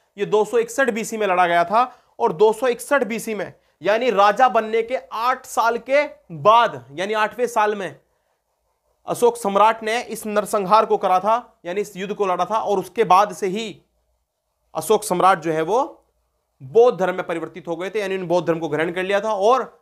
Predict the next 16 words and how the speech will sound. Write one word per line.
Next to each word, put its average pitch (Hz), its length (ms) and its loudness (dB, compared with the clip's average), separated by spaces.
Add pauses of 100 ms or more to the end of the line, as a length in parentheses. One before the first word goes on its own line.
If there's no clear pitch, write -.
(140)
तलवार 175 320 0
को 208 160 -4
पूर्ण 233 280 -2
रूप 185 160 -2
से - 120 -12
त्याग 143 340 -6
कर 139 100 -8
दिया 143 180 -4
था। 202 320 -2 (460)
यही 208 240 2
कहा 190 180 6
जाता 165 200 0
है 185 100 -2
कि 226 420 -12 (440)
जो 165 140 -2
आपका 202 640 2